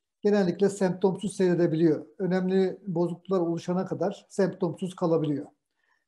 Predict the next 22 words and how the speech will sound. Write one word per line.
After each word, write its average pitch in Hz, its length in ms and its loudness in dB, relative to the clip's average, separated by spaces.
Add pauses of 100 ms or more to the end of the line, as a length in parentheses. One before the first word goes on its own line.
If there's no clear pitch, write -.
(100)
Fakat 220 340 2
klinik 214 340 4
belirtileri 214 400 8
çok 214 240 2
açık. - 440 -4 (180)
Bize 170 200 2
yardımcı 185 500 4
olan 185 200 2
önemli 175 360 -2
klinik 180 340 -4
belirtileri 165 440 -2
var. 156 320 -4 (340)
Mesela 175 240 -6
böbrek 202 320 4
hastalıklarında 190 680 0
poliuri, 190 500 4
polidipsi, 185 840 2 (240)
e, 185 40 -4
özellikle 175 600 0
kronik 180 360 -2
böbrek 156 260 0
hastalıklarında, 147 920 -8